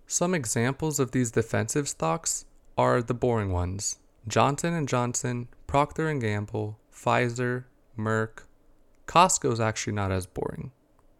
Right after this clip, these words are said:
but they are a defensive stock. And if you think about it, why are they? Because when there's an economic downturn and supplies go through the roof, these guys buy everything in bulk.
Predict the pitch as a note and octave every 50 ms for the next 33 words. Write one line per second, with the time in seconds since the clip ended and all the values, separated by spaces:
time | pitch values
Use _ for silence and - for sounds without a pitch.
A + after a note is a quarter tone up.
0 | _ - - C#3 C3+ A#2 - - - - _ _ _ _ _ _ _ - A#2 A#2+
1 | B2 B2 B2 A#2+ A#2 A2 - A2 G2+ F#2+ - - A2+ - - - - - - -
2 | - - - _ _ _ _ _ _ _ _ - G#2+ G#2 G2+ - G#2 G#2 - D3
3 | D#3 D3 - B2 A#2 A2+ A2 A2 A2 G#2+ G#2+ - - - _ _ _ _ _ -
4 | A2 G2 F#2+ G2 G#2 A#2+ B2+ C3 C3+ C#3+ D3 D3+ D3+ - - _ _ _ - -
5 | - A2+ A2+ - A#2 A2 A2 A2 G#2 G#2+ A2 A2 G#2+ G2+ G#2+ A#2 C3 - - C3+
6 | C3+ C3 B2 G#2 - - - G2 G2+ G#2 A2+ - - C3 C3 C3+ C#3 C#3 - -
7 | - - _ - - G#2+ G#2+ - G#2 - - - A2 A#2 B2+ C3 B2+ - C3 B2+
8 | A#2 A2+ - - A#2+ A2 G#2 G2 F#2 G2 F#2+ A2 C3+ C#3 - - - - - -
9 | - - A#2+ B2+ C#3+ - - E3+ D3+ A#2 A2 - A2+ A2+ A2+ A2+ A2 A#2 A2 -
10 | B2+ A2+ G#2 F#2+ F2 - A2 G#2 - E3 - - -